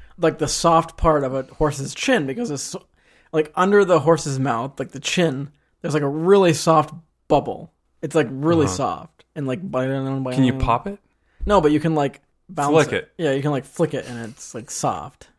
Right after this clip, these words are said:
Speaker 2: I just, like, texted Kaylin, you know, 'cause she's probably like, "Oh, you home yet?" And I just, <laughs> out of the blue, just go, "Is a horse's chin soft?"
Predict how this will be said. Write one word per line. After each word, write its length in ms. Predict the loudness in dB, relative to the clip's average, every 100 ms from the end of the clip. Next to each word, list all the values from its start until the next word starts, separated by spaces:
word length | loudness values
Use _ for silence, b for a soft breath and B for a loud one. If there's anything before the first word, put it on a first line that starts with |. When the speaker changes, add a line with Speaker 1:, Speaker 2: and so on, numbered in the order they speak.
| _ _
Speaker 2:
I 60 | -2
just, 140 | 2
like, 140 | 2 2
texted 360 | 2 0 -4
Kaylin, 520 | -2 2 2 2 -2 -6 b b b
you 120 | -8
know, 320 | -6 -6 -8 -12 _ _ _ -8
'cause 120 | -4
she's 160 | -4 2
probably 260 | 2 4
like, 240 | 2 2 0
"Oh, 240 | -2 -2
you 220 | -2 -2 -2
home 280 | -2 -2
yet?" 280 | -2 -2 -4 -4
And 120 | 0
I 60 | 2
just, 400 | 2 -2 -6 -6 -6 -6 -16 _ _ _
<laughs> 640 | _ _ -14 -14 -14 _
out 180 | 2 2
of 100 | 2
the 100 | 0
blue, 240 | 0 0
just 220 | 0 -6 -2
go, 260 | -2 -2 -6 _
"Is 160 | -2 0
a 80 | 2
horse's 480 | 2 0 0 -2 -2
chin 340 | -4 -2 -2
soft?" 760 | -6 -4 -4 -4 -6 -8 _